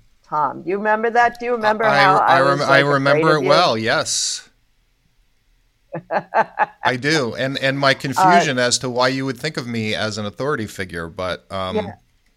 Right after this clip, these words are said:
Speaker 1: No, it, it, it, and do you remember this, Tom? I had forgotten about this, and I'm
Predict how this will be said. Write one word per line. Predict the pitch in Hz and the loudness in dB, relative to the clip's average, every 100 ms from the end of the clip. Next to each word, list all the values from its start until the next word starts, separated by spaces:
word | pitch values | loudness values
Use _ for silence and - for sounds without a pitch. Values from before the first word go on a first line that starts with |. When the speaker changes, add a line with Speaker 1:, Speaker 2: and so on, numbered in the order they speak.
| _ _ _ _ _ | _ _ _ _ _
Speaker 1:
No, | 220 269 | 0 4
it, | 202 190 214 - | 6 6 4 0
it, | 220 214 - - | 0 0 -4 -4
it, | 226 220 - _ - | -4 -4 -8 _ 0
and | 226 247 240 - | 0 0 -8 -16
do | - 262 | -8 -2
you | 440 | 0
remember | 403 226 226 254 | 0 0 2 4
this, | 240 240 240 | 6 4 4
Tom? | - 247 214 220 220 - - | -2 4 4 4 0 -6 2
I | 220 | 4
had | 240 226 | 2 0
forgotten | 208 208 233 226 | -4 0 0 0
about | 202 175 170 170 | 0 2 2 0
this, | 165 156 - _ _ - | -2 -4 -10 _ _ -4
and | 226 208 - - | -4 -4 -8 0
I'm | 240 254 | 0 0